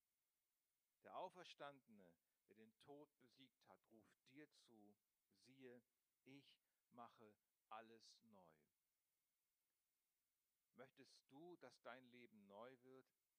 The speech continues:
Und wenn du Christ bist, möchtest du, dass dein Leben immer wieder neu umgestaltet wird, dass du Christus immer ähnlicher wirst? Dann geht es allein durch Christus. Wie schon gesagt,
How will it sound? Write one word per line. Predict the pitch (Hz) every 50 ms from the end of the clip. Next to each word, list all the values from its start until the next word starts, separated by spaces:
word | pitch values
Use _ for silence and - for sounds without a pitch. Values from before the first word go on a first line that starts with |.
| - - - _
Und | - 123 127
wenn | 139 156
du | 156 143
Christ | - - - 226 - - - _
bist, | 175 180 175 - -
möchtest | 151 143 - 165 - -
du, | 165 -
dass | 156 - -
dein | - 143 143 139
Leben | 139 143 139 - - -
immer | 139 185 202 208 208 208 208 208 208 208 196 185
wieder | 185 165 - 113 104 95 95 98 - _ - - - - _ _ _
neu | 117 123 127 143 151 156 165 165 170 175 170 151 - - _
umgestaltet | - 139 139 135 120 113 - - - 107 95 92 95 98 92 - -
wird, | 95 90 95 117
dass | - -
du | 123 113
Christus | - - - 160 147 - - 131 - -
immer | - 147 156 160 156 -
ähnlicher | 107 135 135 131 120 113 - 107 95 92
wirst? | 95 92 87 - - - - _ _ _ _ _ - - - _ _ _ _ _ _ _ -
Dann | 117 113 123 104 98 120
geht | - 123 104
es | 107 - - -
allein | 98 101 104 107 107 110 107 107 110 110 - - _ _ _ _ _ _ _ _
durch | - 110 113 - - -
Christus. | - - 101 - - - - 78 78 - - - - -
Wie | - 143
schon | 156 180 180
gesagt, | 175 151 170 170 156 127 -